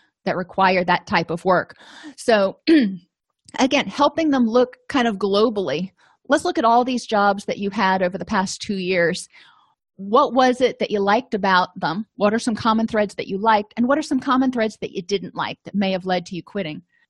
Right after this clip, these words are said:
<clears throat> My son, when he was little, um, w-, I remember we went to my grandmother's house, and he was about twenty months old, and he knew he wasn't supposed to touch electronics. Um,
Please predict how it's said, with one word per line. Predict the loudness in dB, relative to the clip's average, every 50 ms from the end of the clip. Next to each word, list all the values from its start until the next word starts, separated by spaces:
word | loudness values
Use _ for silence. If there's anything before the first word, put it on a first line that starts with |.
| _ _ _ -8
<clears throat> | -6 -6 -6 -6 -10 -14 -20 _ _ _ _ _ _ _ _ _ _ _ _ -20 _ -20 -20 _ _ _ _ _ _ _ _ 0
My | 0 0 0
son, | 0 0 0 2 2 2 0
when | 0 0
he | -2 -2
was | -2 -4 -6
little, | -4 -4 -2 -2 -2 -4 -4 -10 _ _ _ _ _ _ _ _ _ _ _ _ _ _ _ -20 _ 0 2
um, | 2 2 2 0 -2 -4 -8 -14 _ _ _ _ _ _ _ _ _ -18 -12
w-, | -8 -6 -2 0
I | 2
remember | 2 2 2 2 2 2 2
we | 0 0 0
went | 0 -2 -2
to | -2
my | -2 -2
grandmother's | 0 0 0 2 2 2 0 0 -2 -2
house, | 0 0 0 0 -2 -6 -12 _ _ _ _ _ _ _ _ _ _ _ -12 -8 -4
and | -2 0
he | 2 2 2
was | 4 2 2 2
about | 2 2 4 4 2 0 -4 _ -20 -20 -20 -20 -20 -20 -20 -20 -20 _ _ -14 -10
twenty | -6 -2 -2 -2 0
months | 0 -2 -2 -2 -2 0
old, | 2 2 2 0 -2 -8 _ _ _ _ _ _ _ _ _ _ _ -4
and | 0 2 2
he | 2 2
knew | 2 0 2
he | 2 0 0
wasn't | 0 0 -2 -2 -8
supposed | -8 -6 -6 -6 -6 -8
to |
touch | -6 -2 -2 -2 -2 -2
electronics. | -6 -6 -4 -4 -2 -2 0 0 -2 -4 -8 -10 -16 -18 -18 _ -20 -20 -20 -20 -20 -20 _ _ -6
Um, | -4 -2 -2 -2 -2 -4 -6 -8 -14